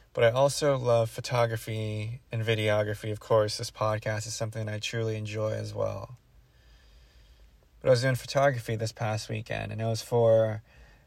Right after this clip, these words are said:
the Tribe family. So shout out to Tribe. It's been an amazing journey, just being a-, able to be a part of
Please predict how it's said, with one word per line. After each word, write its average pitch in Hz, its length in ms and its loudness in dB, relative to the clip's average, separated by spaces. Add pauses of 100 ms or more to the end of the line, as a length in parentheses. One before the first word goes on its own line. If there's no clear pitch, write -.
(160)
the 120 100 -2
Tribe 120 640 4
family. 110 640 -4
So 107 180 -4
shout 120 260 6
out 117 120 4
to - 80 -12
Tribe. 110 600 4
It's 107 140 -8
been 107 360 -4 (520)
an 123 80 -2
amazing 120 460 2
journey, 110 360 0
just 104 220 -6
being 110 220 -4
a-, 107 120 -4 (100)
able 120 280 -2
to 117 160 -6
be 110 160 -4
a 107 60 -2
part 113 340 4
of 107 420 0